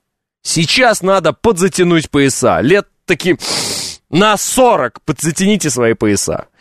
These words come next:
И так везде. Ну, у нас один человек убил экономику своей политикой, а вы говорите, пишет Элементал. Да что вы?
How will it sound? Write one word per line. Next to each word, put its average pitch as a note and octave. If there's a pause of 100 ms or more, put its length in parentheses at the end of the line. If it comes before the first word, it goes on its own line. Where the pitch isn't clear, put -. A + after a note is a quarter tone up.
(200)
И E3
так -
везде. A#2+ (1400)
Ну, F3+ (260)
у C#3+
нас G#3+
один F#3
человек F#3
убил E3
экономику F#3
своей D#3+
политикой, F#3
а G#3
вы C4
говорите, B3
пишет -
Элементал. C#3+
Да G#2
что B3+
вы? A2+